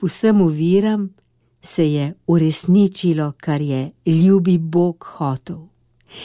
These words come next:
Ni dopustil, da bi se zgodilo, kar so hoteli ljudje, ampak kar je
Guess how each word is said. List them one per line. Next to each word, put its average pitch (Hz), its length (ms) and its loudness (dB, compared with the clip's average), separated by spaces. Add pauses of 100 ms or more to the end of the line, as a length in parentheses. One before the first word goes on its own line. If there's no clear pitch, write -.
(220)
Ni 247 280 4
dopustil, 240 800 0
da 165 140 0
bi 160 140 -2
se 165 200 0
zgodilo, 170 760 2
kar 160 220 -6
so 156 160 -6
hoteli 147 680 -2
ljudje, 147 680 -2 (500)
ampak 160 460 -2
kar 147 200 0
je 131 220 -6